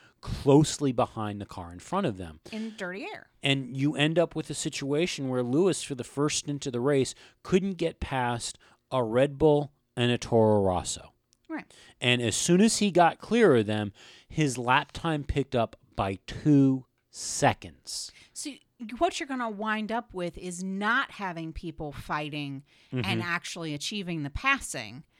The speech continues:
Speaker 2: that everybody seems to declare makes a great race. Um, you're gonna wind up with people struggling behind lesser cars.
Speaker 1: Yes.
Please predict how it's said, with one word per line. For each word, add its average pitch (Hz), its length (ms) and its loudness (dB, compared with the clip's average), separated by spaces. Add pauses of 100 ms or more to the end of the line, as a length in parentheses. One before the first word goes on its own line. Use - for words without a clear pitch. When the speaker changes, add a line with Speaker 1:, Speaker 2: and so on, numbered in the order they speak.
(280)
Speaker 2:
that 190 160 -4
everybody 202 500 0
seems 170 380 -8
to 151 80 -10
declare 151 380 -8
makes 143 240 -8
a 139 60 -14
great 135 280 -12
race. 202 600 -6 (580)
Um, 220 400 0 (180)
you're 226 180 -4
gonna 247 200 4
wind 226 340 2
up 247 180 0
with 208 140 -4
people 202 300 -6
struggling 214 720 -2
behind 190 540 -4
lesser 180 480 -4
cars. 143 640 -2
Speaker 1:
Yes. - 420 -6